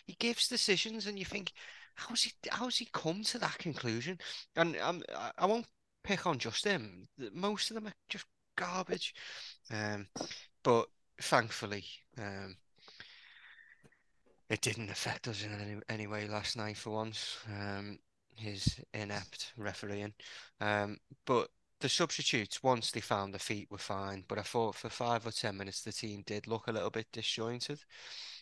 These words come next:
Um, but I actually thought Gakpo was absolutely brilliant when he came on last night. I was so impressed with him. Um, his football intelligence, um,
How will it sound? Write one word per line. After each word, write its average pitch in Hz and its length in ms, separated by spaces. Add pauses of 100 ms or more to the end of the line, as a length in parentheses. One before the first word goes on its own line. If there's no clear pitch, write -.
(160)
Um, 101 340 (540)
but 117 100
I 127 100
actually 139 300
thought 120 460 (360)
Gakpo 135 600 (760)
was 120 240
absolutely 139 840
brilliant 110 440
when 127 100
he 123 60
came 123 300
on 120 160
last 123 260
night. 113 380
I 120 80
was 120 160
so 160 480
impressed 123 440
with 120 100
him. 110 180 (580)
Um, 104 440 (280)
his 139 460 (920)
football 160 520
intelligence, 117 880 (720)
um, 98 460